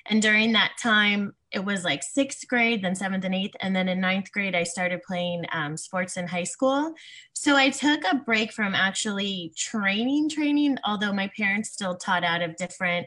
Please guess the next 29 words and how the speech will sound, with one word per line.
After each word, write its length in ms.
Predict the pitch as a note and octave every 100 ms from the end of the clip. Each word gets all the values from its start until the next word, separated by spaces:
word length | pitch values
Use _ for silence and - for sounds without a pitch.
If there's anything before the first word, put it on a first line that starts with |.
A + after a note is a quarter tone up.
| - - -
locations 680 | A3+ B3 A#3+ A3+ - G#3+ G#3+
like 200 | G3 F#3+
rec 240 | F#3 F#3
centers 680 | - G3+ F#3 F#3 F#3 F#3+ - - - - -
and, 500 | G#3 G#3 G3 F#3+ F#3 -
like, 180 | D#3 F3
dance 280 | F3 F#3
studios. 840 | - A3+ A#3 B3+ B3+ C#4 D#4 - - - - -
Um, 520 | G3+ G3+ F#3 F3 F#3+ -
so 220 | - A#3
we 140 | A3+ B3
didn't 280 | C4+ C#4 C4+
really 280 | D4 C#4+
establish 540 | A#3 - G3+ G3 G#3 -
a 80 | G3
home 280 | G3 G3
base 300 | F3+ F3 G#3
again 400 | B3+ B3 B3+ C4+
until 800 | C4+ G3+ G3+ - G3 F#3+ F#3 F3+ - _ -
roughly 500 | G#3+ G#3 G#3 G3+ G3
two 260 | G3 G#3+ F#3+
thousand 460 | E3+ D#3+ E3 F3
and 180 | E3+ D#3+
one, 420 | D#3 G2 F#2+ F#3 - _ _ -
like, 220 | F3+ E3+
which 200 | F#3 -
was 160 | F#3+ E3+
in 120 | F3
Al-, 260 | E3 D3+